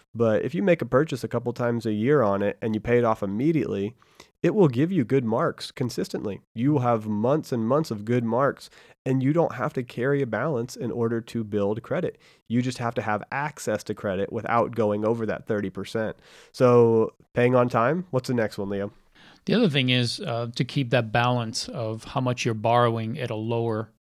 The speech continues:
Speaker 2: percentage. So we talked about thirty percent versus the hundred percent. So whatever you have to borrow, whatever you have available as far as credit available to you, try to keep the, the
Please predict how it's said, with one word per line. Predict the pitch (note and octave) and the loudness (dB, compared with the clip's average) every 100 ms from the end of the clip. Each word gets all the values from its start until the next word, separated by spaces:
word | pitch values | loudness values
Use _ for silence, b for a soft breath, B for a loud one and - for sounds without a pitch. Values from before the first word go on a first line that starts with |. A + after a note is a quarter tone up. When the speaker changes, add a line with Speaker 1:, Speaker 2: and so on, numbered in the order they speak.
| _ | _
Speaker 2:
percentage. | C3 A#2 B2+ A2+ G#2+ - | -8 -4 -4 -6 -8 -6
So | A2 A2 | -4 -4
we | A2 G#2+ | -6 -6
talked | B2 A#2+ | -4 -2
about | A#2 A2 - - | 0 -2 -4 -6
thirty | A#2 A2+ | -4 -4
percent | - G2+ - A#2+ A2+ - b b b - | -6 -8 -4 -4 -4 -10 b b b -8
versus | A2+ G#2 A#2 G#2 | -6 -6 -6 -4
the | A2 | -6
hundred | - A#2+ | -4 -6
percent. | A#2+ - G#2 A#2+ | -6 -8 -8 -6
So | - A#2+ A2+ D3 _ _ | -4 -2 -4 -8 _ _
whatever | - C#3 E3+ | -2 2 4
you | F3+ D#3 | 4 4
have | A#2 A#2+ - | 2 -2 -2
to | A2+ | -4
borrow, | G#2 G#2+ G#2 G#2+ - b b b b | -2 0 0 -4 -14 b b b b
whatever | - B2 | -4 0
you | A#2+ A#2 | 0 0
have | A2+ | 0
available | A2 A2 B2+ B2+ A2+ G2+ - _ - | -2 2 4 4 2 -4 -10 _ -8
as | |
far | - B2 A2+ | -2 0 -2
as | G#2+ | -4
credit | - - A2 A2+ - - b b | -8 -4 -2 -2 -6 -18 b b
available | C3 A#2+ A#2 A2+ A#2 | -4 0 0 -2 -6
to | - F3 | -2 0
you, | D3 G#2+ G#2 b b b | 2 0 -4 b b b
try | - E3+ | -2 0
to | A3+ | 0
keep | F3+ D3+ C3+ | -2 -2 -2
the, | - A#2+ A2+ - | 0 0 -2 -6
the | B2+ A#2+ | -6 -6